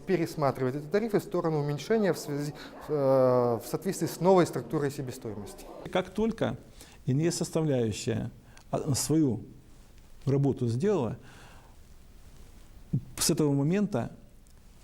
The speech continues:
Speaker 2: этой надбавки и инвестиционной нет. Её просто нет, она не нужна. То есть она сработала, Она отработала свою, да.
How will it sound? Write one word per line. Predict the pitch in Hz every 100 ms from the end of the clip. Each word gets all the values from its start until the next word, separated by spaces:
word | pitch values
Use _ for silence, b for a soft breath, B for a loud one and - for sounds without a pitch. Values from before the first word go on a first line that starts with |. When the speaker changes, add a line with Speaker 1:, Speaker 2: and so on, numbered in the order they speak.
| - -
Speaker 2:
этой | 165 165 127
надбавки | 123 123 139 196 202 -
и | 139 135
инвестиционной | 131 123 - 120 117 113
нет. | 135 147 - - - - - - - - - - -
Её | 175
просто | 185 214 214
нет, | 185 180 -
она | 147
не | 185
нужна. | 196 165 139 143 - - - - -
То |
есть | 143
она | 180
сработала, | - 170 233 226 214 214 B B B B
Она | 160 180 202
отработала | 156 151 180 151
свою, | 135 147 147 -
да. | 135 117